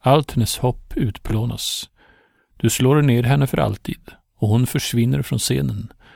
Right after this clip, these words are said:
Hon åldras, och sedan skickar du bort henne. Hon får aldrig veta om hennes söner blir hedrade som stora män, eller om de blir föraktade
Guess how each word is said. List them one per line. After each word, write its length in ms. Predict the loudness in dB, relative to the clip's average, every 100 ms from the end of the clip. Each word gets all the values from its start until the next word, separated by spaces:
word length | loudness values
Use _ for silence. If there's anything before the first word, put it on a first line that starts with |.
| _ _ _ _
Hon 200 | 0 4
åldras, 760 | 4 2 0 -2 -4 -6 -8 -6
och 120 | -2
sedan 180 | 0 0
skickar 240 | -2 0
du 60 | -2
bort 280 | -2 -6 -6
henne. 200 | -8 -8 _ _ _ _ _ _ _ _ _ -4
Hon 100 | 2
får 120 | 4
aldrig 280 | 4 4 2
veta 380 | 0 -2 -4 -2
om 80 | 0
hennes 200 | 0 -2
söner 400 | 0 0 0 0
blir 140 | 0
hedrade 520 | 0 0 -2 -4 -6 _ _ -10
som 220 | -2 0
stora 420 | 0 0 2 2
män, 380 | 2 0 -4 -8 _ _ -20 -16 -2
eller 180 | 2 2
om 100 | 2
de 120 | 2
blir 120 | 0
föraktade 640 | 0 2 0 -2 -4 -4